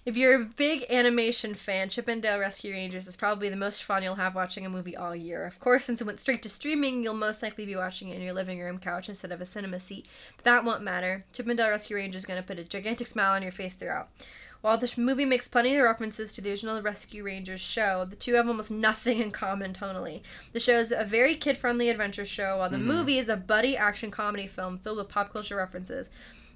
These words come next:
Speaker 1: It's not what you would expect from a Chip 'n Dale reboot, but in many ways it's even better. Disney could have easily played it safe with a fun but forgettable adventure film, something like The
Speaker 2: Mm-hmm.
Speaker 1: Rescuers, but instead they decided to take a risk, and it's a risk that pays off well."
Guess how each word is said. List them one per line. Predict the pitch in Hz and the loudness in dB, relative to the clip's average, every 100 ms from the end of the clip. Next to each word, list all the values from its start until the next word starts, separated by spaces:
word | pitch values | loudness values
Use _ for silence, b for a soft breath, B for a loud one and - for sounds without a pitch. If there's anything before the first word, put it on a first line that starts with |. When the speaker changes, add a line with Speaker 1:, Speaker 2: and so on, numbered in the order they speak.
| 226 | -8
Speaker 1:
It's | 220 | 0
not | 240 | 4
what | 269 | 6
you | 277 | 6
would | 277 | 2
expect | 262 - 240 | 0 2 2
from | 233 226 | 4 -2
a | |
Chip | 220 196 | -2 -6
'n | 202 | -4
Dale | 202 196 | -2 -2
reboot, | 190 185 185 | -4 -8 -4
but | 185 | -2
in | 190 | 0
many | 233 240 | 2 4
ways | 214 | 2
it's | 185 | -4
even | 196 180 | -6 -6
better. | 180 175 175 B B B - | -4 -4 -6 B B B 0
Disney | 254 254 294 | 2 4 4
could | 285 | 6
have | 254 233 | 4 2
easily | 226 262 | 0 0
played | 277 294 302 | 2 2 2
it | |
safe | 294 247 240 | 2 0 0
with | 214 | -6
a | |
fun | 202 - 220 | -4 0 2
but | 233 | 2
forgettable | 233 208 - 196 202 214 240 | -2 -10 -4 0 0 4 4
adventure | 233 214 220 196 | 4 0 -2 -6
film, | - 196 185 | -4 -6 -4
something | 190 202 214 | -6 -8 -6
like | 208 202 | -4 -2
The | |
Speaker 2:
Mm-hmm. | 226 | 2
Speaker 1:
Rescuers, | 220 202 - 190 180 185 B B B - | 2 0 -6 -2 -2 -2 B B B 0
but | 233 | 4
instead | 233 262 254 | 6 6 6
they | 269 | 6
decided | 254 247 233 | 6 2 0
to | 208 | 0
take | 240 | -2
a | 226 | 2
risk, | 202 196 - - | 0 0 -6 -12
and | 208 | -10
it's | 208 | -8
a | 220 | -4
risk | 208 208 - | -4 -6 -8
that | - | -10
pays | - 196 185 | -8 -12 -6
off | 180 180 | -6 -6
well." | - - 64 | -10 -10 -10